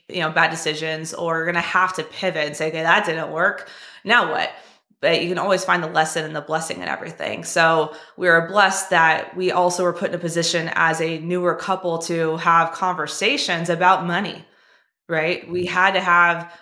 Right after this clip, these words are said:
real talks about how we're gonna pay off this debt. What are we gonna do? How are we gonna come together and do it? So talks about money didn't be, w-, weren't taboo to us. It wasn't a, a fighting point. It wasn't a difficult point for us.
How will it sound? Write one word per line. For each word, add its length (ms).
real 680
talks 520
about 300
how 220
we're 80
gonna 160
pay 260
off 300
this 320
debt. 300
What 160
are 40
we 60
gonna 300
do? 260
How 140
are 80
we 40
gonna 140
come 140
together 420
and 180
do 260
it? 140
So 440
talks 280
about 280
money 580
didn't 240
be, 240
w-, 220
weren't 180
taboo 320
to 120
us. 260
It 160
wasn't 640
a, 300
a 40
fighting 440
point. 340
It 80
wasn't 260
a 20
difficult 440
point 180
for 180
us. 320